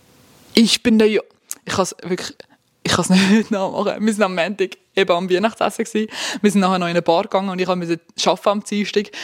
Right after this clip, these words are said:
Und der Jo-, der Johnny hat so, wie kann ich jetzt sagen, er hat so Videos, wie er Arzt ist, so der Arzt, der keine schlechten Nachrichten überbringen kann. Und der hat mir dann so ein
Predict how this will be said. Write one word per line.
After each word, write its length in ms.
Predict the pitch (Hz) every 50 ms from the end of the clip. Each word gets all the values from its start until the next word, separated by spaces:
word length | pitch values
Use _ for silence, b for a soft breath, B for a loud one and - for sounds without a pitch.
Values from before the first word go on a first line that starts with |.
| B B B
Und 120 | 190 180
der 80 | 190 180
Jo-, 180 | 175 180 - - _ -
der 140 | - 196
Johnny 240 | 185 - 202 202 208
hat 200 | 196 180 175 - -
so, 280 | - 175 170 165 -
wie 60 | -
kann 120 | 180 170 165
ich 80 | 175 165
jetzt 180 | 185 175 170
sagen, 340 | - 165 160 160 143 147 151 - B B B B B
er 80 | B 185
hat 180 | 190 180 180
so 240 | - 190 180 175 170
Videos, 340 | 180 190 175 196 180 170 151
wie 60 | 180 175
er 160 | 165 - -
Arzt 320 | 151 175 196 - - - 180
ist, 140 | 170 -
so 80 | - 180
der 140 | 175 180 -
Arzt, 320 | - 156 185 185 - -
der 80 | 175 165
keine 300 | - - 175 170 170 170
schlechten 320 | 156 180 175 175 - 165
Nachrichten 440 | 165 175 208 226 226 220 - - 208
überbringen 460 | 175 202 208 202 190 190 196 208 208
kann. 300 | - - 180 180 202 202 _ -
Und 100 | 180 175
der 80 | 170 180
hat 100 | 190 185
mir 100 | 180 170
dann 140 | 165 165 160
so 120 | 170 -
ein 140 | - 165